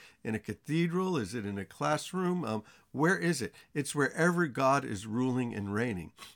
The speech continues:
And when people are gathered together and God is ruling and reigning over their life, well, there's an assembly.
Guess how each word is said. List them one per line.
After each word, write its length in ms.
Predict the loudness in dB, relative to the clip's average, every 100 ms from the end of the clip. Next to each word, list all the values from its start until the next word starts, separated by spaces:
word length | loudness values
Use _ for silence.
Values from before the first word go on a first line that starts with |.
| -4
And 160 | 0
when 140 | 2 0
people 280 | 0 0 -2
are 100 | 0
gathered 340 | 0 -2 -4
together 520 | -6 -4 -2 -2 -4 -8 -18 -8
and 140 | -2
God 200 | 2 2
is 140 | 0 -2
ruling 340 | 0 0 0
and 120 | 0
reigning 280 | -2 -2 -2
over 160 | -2 -2
their 160 | -2
life, 300 | 0 0 -2 -10 -20 -8
well, 120 | -2
there's 260 | 0 0 -2
an 80 |
assembly. 640 | -4 -4 0 0 -2 -6